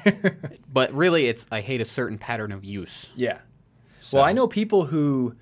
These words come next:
Speaker 1: every spare moment of the day, they're on their phone and they'll get sucked into it. So one, they're not present, but two, they end up wasting a bunch of time. So if,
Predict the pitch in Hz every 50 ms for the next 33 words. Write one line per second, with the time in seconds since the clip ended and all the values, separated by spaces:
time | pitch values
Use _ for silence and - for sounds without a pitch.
0 | _ - _ _ - - - _ _ _ _ - 156 165 175 180 190 190 175 -
1 | - - 156 156 147 143 139 139 131 123 117 113 117 107 101 - 110 117 - -
2 | _ - 120 117 113 117 120 117 117 - - 107 107 113 123 139 143 - _ _
3 | - - - - 127 127 127 120 113 - - - 123 123 - 151 175 196 190 -
4 | - 113 107 107 107 - - - 120 113 110 104 113 135 135 127 120 117 127 120
5 | - - 139 131 127 113 110 110 - 107 104 - - 139 127 120 120 127 135 123
6 | 101 104 113 123 120 - 123 110 104 101 110 110 110 107 107 - - 117 110 101
7 | 98 98 101 101 - _ _ _ _ _ _ _ - - - 117 110 107 107 101
8 | - - 113 113